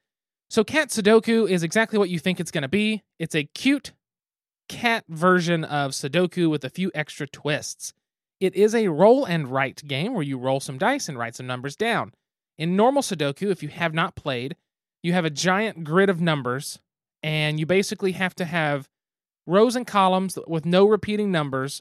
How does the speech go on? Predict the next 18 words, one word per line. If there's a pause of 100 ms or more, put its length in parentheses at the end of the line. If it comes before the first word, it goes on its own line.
(120)
but
also (440)
it's
broken
into
different
three-by-three
squares, (680)
and
those
three-by-threes
can't
have
any
repeating
numbers
inside
them.